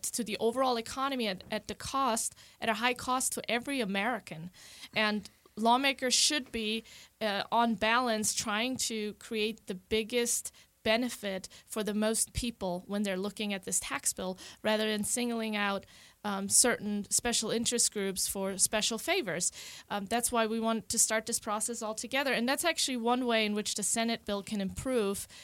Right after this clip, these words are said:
uh, from, from things that are included in the House bill that the Senate doesn't touch on.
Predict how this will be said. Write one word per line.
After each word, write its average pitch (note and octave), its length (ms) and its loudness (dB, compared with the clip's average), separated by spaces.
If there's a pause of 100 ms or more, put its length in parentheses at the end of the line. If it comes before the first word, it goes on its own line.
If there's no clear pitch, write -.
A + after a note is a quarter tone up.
(320)
uh, G3+ 280 4
from, G#3+ 360 0
from G#3+ 240 -2
things A#3 280 0
that G#3+ 120 -2
are G#3 80 -6 (120)
included G#3+ 320 -2
in F#3 60 -2
the G3 80 -2
House A3+ 300 2
bill G3+ 180 -4
that G3 160 -10
the - 80 -4
Senate G#3+ 380 0
doesn't A#3+ 320 0
touch - 340 -2
on. F3+ 180 -4